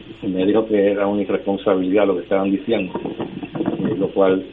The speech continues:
yo comparto, porque me parece que, eh,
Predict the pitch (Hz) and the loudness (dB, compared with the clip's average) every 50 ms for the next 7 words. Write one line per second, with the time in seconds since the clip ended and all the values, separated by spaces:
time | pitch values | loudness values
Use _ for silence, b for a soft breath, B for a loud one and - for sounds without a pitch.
0 | - - 101 95 - 104 98 92 - 113 104 - - 95 90 90 - - 95 92 | -6 -4 -2 -2 0 0 -2 2 2 2 2 2 -2 -4 -4 -4 -6 -6 -4 -4
1 | 90 90 85 85 92 87 - 87 90 92 90 - 107 - 101 95 92 92 90 - | -2 -2 -4 -6 -8 -10 -8 -4 -4 -4 -2 -2 -2 0 2 2 2 2 0 -2
2 | - - - - - - - - - - - - - 85 90 92 | -12 -20 -20 -20 -20 -20 -20 -20 -20 -20 -18 -14 -12 -10 -10 -10